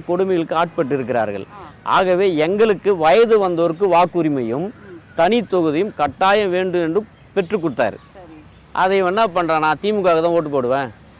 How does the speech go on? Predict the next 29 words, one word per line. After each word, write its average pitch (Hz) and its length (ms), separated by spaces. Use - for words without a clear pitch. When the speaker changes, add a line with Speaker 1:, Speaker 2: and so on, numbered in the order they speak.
Speaker 1:
நான் 170 220
அதிமுகவுக்கு 170 340
தான் 160 120
ஓட்டு 156 240
போடுவேன், 123 260
நான் 143 180
என்னைக்காவது 185 320
அம்பேத்கருக்கு 170 540
ஓட்டு 143 140
போடுவேன், 127 260
நான் 175 160
சிட்டிசனுக்கு 175 420
தான் 156 120
ஓட்டு 151 260
போடுவேன், 131 280
திருமாவளவனுக்கு 180 480
தான் 165 120
ஓட்டு 151 260
போடுவேன், 139 260
ஜெகன்மூர்த்திக்கு 170 680
ஓட்டு 151 140
போடுவேன், 135 340
ஆம்ஸ்ட்ராங் 196 460
ஓட்டு 170 220
போடுவேன்னு" 160 200
சொல்றது 175 340
இல்லையே. 107 220
Speaker 2:
ஆமா, - 300
ஆமா. - 340